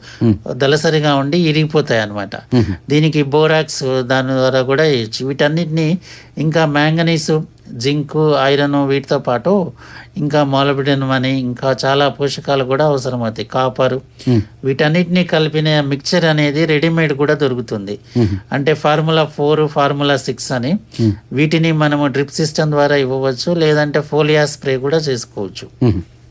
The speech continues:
Speaker 1: ఈ ఫార్ములా నాలుగులో ఏమి సూక్ష్మ పోషకాలు కలిగి ఉంటాయి?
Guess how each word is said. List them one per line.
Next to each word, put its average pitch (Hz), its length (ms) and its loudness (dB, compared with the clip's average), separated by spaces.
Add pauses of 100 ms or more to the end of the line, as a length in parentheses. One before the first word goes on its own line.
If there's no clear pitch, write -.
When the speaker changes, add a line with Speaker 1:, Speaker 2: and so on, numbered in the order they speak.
(680)
Speaker 1:
ఈ 175 120 6
ఫార్ములా 175 600 4
నాలుగులో 147 580 4 (180)
ఏమి 170 300 6
సూక్ష్మ 175 340 2
పోషకాలు 135 600 2
కలిగి 113 240 2
ఉంటాయి? 117 460 2